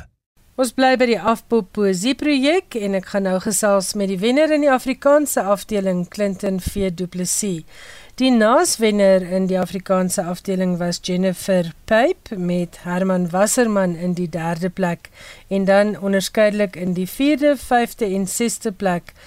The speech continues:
was Hannes Visser, Elna van die Kerk en Magda van der Merwe. Baie geluk aan hierdie top ses finaliste in die Afpop Poësieprojek se Afrikaanse afdeling. Ek gesels nou met Clinton V Du Plessis.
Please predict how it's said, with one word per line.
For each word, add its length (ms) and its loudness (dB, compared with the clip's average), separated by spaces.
was 240 0
Hannes 440 0
Visser, 600 2
Elna 300 4
van 220 0
die 160 0
Kerk 340 -4
en 300 -2
Magda 380 -8
van 200 -6
der 180 -2
Merwe. 540 -2
Baie 260 4
geluk 380 2
aan 260 0
hierdie 500 0
top 220 -2
ses 600 -2
finaliste 1000 2
in 220 0
die 160 -2
Afpop 480 -4
Poësieprojek 800 -2
se 120 -4
Afrikaanse 680 -4
afdeling. 600 -4
Ek 120 0
gesels 560 2
nou 320 2
met 360 -4
Clinton 560 -4
V 360 -6
Du 120 -8
Plessis. 580 -6